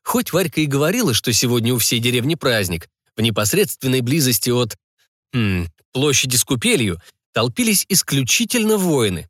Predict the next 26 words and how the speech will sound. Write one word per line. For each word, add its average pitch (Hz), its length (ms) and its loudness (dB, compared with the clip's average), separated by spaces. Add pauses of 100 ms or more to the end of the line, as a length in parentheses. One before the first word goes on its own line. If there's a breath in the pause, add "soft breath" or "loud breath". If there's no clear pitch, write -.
и 220 120 -2
то 214 180 0
не 117 140 0
все, - 340 -4 (100)
десятков 226 420 0
шесть - 260 0
навскидку. 98 580 -4 (400)
Большая 110 480 0
часть 185 400 -2
ярко 139 380 -2
выраженные 165 500 2
местные, 104 480 0
но 147 220 0
и 254 120 0
археологи 160 640 0
нашлись. 117 500 0 (640)
Они 226 220 0
выделялись 123 580 0
цветом 120 380 0
шевелюр, 147 560 0 (140)
бородами 185 600 0 (120)
и 175 80 0
одеждой. 104 600 0 (500)
Никакого 185 640 0
централизованного 135 840 0
снабжения. 110 680 0